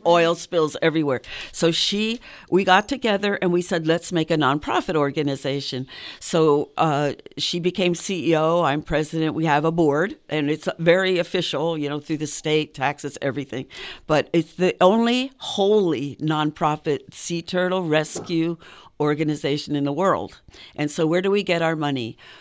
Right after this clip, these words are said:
We get private donations from all over the world. They come from different countries. It took a long time to get that going, to get a really nice website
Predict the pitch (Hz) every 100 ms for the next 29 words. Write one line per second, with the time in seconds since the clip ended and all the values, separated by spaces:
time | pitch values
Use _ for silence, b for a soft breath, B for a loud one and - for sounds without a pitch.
0 | B - 170 175 165 - 175 175 196 202
1 | 185 165 175 - 220 311 - - 160 147
2 | 170 180 170 180 196 196 196 180 156 165
3 | 202 277 - 156 151 160 160 160 151 160
4 | 156 147 180 190 - 214 226 - B 160
5 | - 160 147 156 160 160 170 160 180 190
6 | 180 160 151 151 147 - 147 165 175 147
7 | 156 147 143 156 160 147 151 - 147 147
8 | - 156 151 147